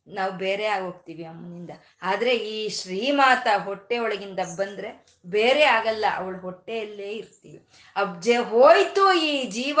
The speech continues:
ಅಂತಂದ್ರುನು ಅಲ್ಲೇ ಲೈವ್ ಆಗಿ ಹೋಗ್ತೀವಿ, ಇನ್ನೆಲ್ಲೋ ಲೈವ್ ಆಗಿ ಹೋಗಲ್ಲ. ಅಂದ್ರೆ ಹುಟ್ಟಿದ್ರು ಹುಟ್ಟದಲ್ಲೇ ಇದ್ರೂನು ಯಾರ ಹೊಟ್ಟೆಯಲ್ಲಿ ನಾವು ಇರ್ತೀವೋ ಅವಳೇ ಶ್ರೀಮಾತಾ ಅಂತ ಹೇಳುವಂಥದ್ದು. ಅವಳು ಶ್ರೀಮಾತಾ,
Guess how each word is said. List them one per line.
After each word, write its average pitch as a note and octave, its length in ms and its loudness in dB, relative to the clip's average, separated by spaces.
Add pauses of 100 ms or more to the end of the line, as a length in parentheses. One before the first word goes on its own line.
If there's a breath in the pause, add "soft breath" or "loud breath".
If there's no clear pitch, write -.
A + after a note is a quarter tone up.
ಅಂತಂದ್ರುನು B3 840 0 (200 loud breath)
ಅಲ್ಲೇ E4 400 6
ಲೈವ್ D#4 300 4
ಆಗಿ C#4 140 4
ಹೋಗ್ತೀವಿ, A3+ 440 -2
ಇನ್ನೆಲ್ಲೋ A3 560 -2
ಲೈವ್ G#3 300 -4
ಆಗಿ A3+ 220 -8
ಹೋಗಲ್ಲ. F3+ 400 -8 (300 loud breath)
ಅಂದ್ರೆ A3 220 -6
ಹುಟ್ಟಿದ್ರು C#4+ 800 -8
ಹುಟ್ಟದಲ್ಲೇ G3+ 560 -6
ಇದ್ರೂನು C#4+ 1000 -8
ಯಾರ G3 260 2
ಹೊಟ್ಟೆಯಲ್ಲಿ A3 640 -2
ನಾವು F3+ 400 -10
ಇರ್ತೀವೋ A3 460 -10 (400 loud breath)
ಅವಳೇ G#3 360 -4
ಶ್ರೀಮಾತಾ F#3+ 920 -8
ಅಂತ F#3 160 -12
ಹೇಳುವಂಥದ್ದು. F3 580 -14
ಅವಳು F3 120 -14
ಶ್ರೀಮಾತಾ, F3+ 880 -14